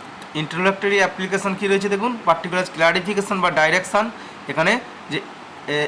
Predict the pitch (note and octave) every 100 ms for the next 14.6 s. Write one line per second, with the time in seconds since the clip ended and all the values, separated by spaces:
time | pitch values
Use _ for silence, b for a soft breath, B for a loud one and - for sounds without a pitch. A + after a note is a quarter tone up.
0 | - D#3+ E3 F3+ F#3 F#3 F3 G#3 - E3
1 | F3 G3+ F3 F3+ F3+ G3 F#3+ C4 - -
2 | - - - - - - - - - -
3 | C#3+ E3+ D#3+ - - - D3+ D#3+ D#3 D#3+
4 | F3+ F#3 F3+ F#3 F#3+ F3+ G3+ D3+ D3+ F#3
5 | F#3+ - E3 - E3 D3+ F3 F#3 F3+ F#3+
6 | B3 - - - - - - - - -
7 | C#3 F3+ F3+ F#3 G#3 A#3 E3+ D#3+ F3 F#3
8 | G#3+ G3+ G#3 G3 D#3 F#3 D#3 D3 E3 F#3+
9 | F#3 F3 F#3+ G#3 A3+ - F3 G3+ - F3+
10 | - D3+ D#3+ - A3+ - - - - -
11 | C#3 C#3+ C#3 D3 D3 G#3 - - - -
12 | - - D#3+ E3+ G#3 G#3+ A3 G#3 F3 F3
13 | F#3 G3 G3+ A3+ - E3 E3 G#3 G#3 F#3+
14 | F#3+ F3+ G#3 - G3+ A#3+